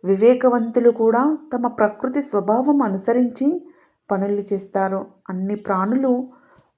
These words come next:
తమ తమ సహజ ప్రవృత్తికి అనుగుణంగా నడుచుకుంటాయి. దీనిని నిగ్రహించడం వల్ల ఏమి ప్రయోజనం? ఇంద్రియాలు సహజంగానే ఇంద్రియ విషయముపై రాగద్వేషములు కలిగి ఉంటాయి, కానీ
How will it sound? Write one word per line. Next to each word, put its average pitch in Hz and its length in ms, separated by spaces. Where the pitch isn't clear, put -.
తమ 233 140
తమ 240 240
సహజ 247 420
ప్రవృత్తికి 254 720
అనుగుణంగా 208 720
నడుచుకుంటాయి. 190 760
దీనిని 202 420
నిగ్రహించడం 214 760
వల్ల 208 400
ఏమి 196 260
ప్రయోజనం? 196 680
ఇంద్రియాలు 277 840
సహజంగానే 269 960
ఇంద్రియ 254 520
విషయముపై 269 680
రాగద్వేషములు 214 1000
కలిగి 202 380
ఉంటాయి, 196 480
కానీ 202 500